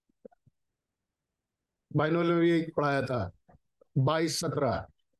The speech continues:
"आत्मा और दुल्हन दोनों कहें, आ।" सुनने वाले भी कहें, "आ।" और तब यीशु मसीह क्या कह रहे? "सेत वेद में जीवन के जल लिया।"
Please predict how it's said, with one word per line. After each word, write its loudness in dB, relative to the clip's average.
"आत्मा 2
और 2
दुल्हन 2
दोनों 2
कहें, 0
आ।" -2
सुनने 0
वाले 0
भी 2
कहें, 0
"आ।" 2
और -4
तब 0
यीशु 2
मसीह 2
क्या 2
कह 2
रहे? 0
"सेत 0
वेद 2
में 2
जीवन 2
के -2
जल 0
लिया।" 0